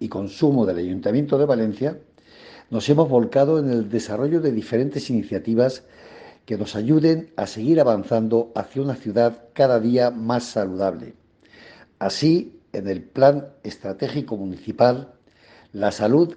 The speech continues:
es eje transversal de todas las políticas municipales, afectando a diferentes áreas del consistorio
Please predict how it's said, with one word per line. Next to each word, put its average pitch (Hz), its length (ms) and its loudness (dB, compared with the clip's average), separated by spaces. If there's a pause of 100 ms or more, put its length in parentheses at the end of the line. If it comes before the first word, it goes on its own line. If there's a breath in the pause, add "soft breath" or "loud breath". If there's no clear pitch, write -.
es - 400 -8 (100)
eje 139 540 -6
transversal 110 960 0 (480 loud breath)
de 107 100 -6
todas 156 320 2
las 131 120 0
políticas 139 800 -4
municipales, 113 880 -4 (680 loud breath)
afectando 113 1000 0
a 101 100 -6
diferentes 117 600 -8
áreas 127 240 -4
del 107 120 -8
consistorio 120 800 -2